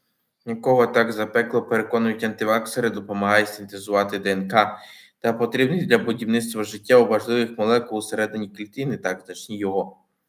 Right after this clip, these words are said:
концентрації далі здатні завдавати шкоди. Тривалий вплив формальдегіду сприяє виникненню в Д Н К пошкоджень, які можуть спричинити рак.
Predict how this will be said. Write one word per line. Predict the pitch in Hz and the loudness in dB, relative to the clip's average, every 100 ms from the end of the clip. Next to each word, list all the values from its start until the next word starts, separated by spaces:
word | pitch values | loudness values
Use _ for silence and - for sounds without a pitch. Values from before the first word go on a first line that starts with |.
| _ - - _ _ | _ -16 -16 _ _
концентрації | - 104 107 104 117 120 - 113 | -14 -10 -8 0 2 2 -2 0
далі | 110 107 107 | 2 2 0
здатні | - 107 110 | 2 2 2
завдавати | 110 104 98 104 104 101 | -4 -4 0 0 0 -6
шкоди. | - 135 110 | -2 -2 -2
Тривалий | 98 101 104 107 104 | -8 -2 0 2 -2
вплив | - 123 - | -4 -6 -4
формальдегіду | 104 101 98 98 104 120 120 107 _ _ _ _ | -6 -4 -4 -4 -8 -6 -6 -8 _ _ _ _
сприяє | - 117 113 113 | -6 0 2 2
виникненню | 107 113 117 113 113 107 104 | 0 0 -2 -4 -8 -8 -8
в | |
Д | 101 | -4
Н | 104 101 | -4 -2
К | 104 107 | 0 0
пошкоджень, | 104 - - - 123 131 117 | 0 -6 -6 0 2 2 -4
які | 113 - 110 _ | -4 -8 -14 _
можуть | 110 107 110 | -6 -6 -8
спричинити | _ - 98 110 104 101 110 | _ -20 -16 -12 -12 -4 4
рак. | 120 101 - | 6 4 -2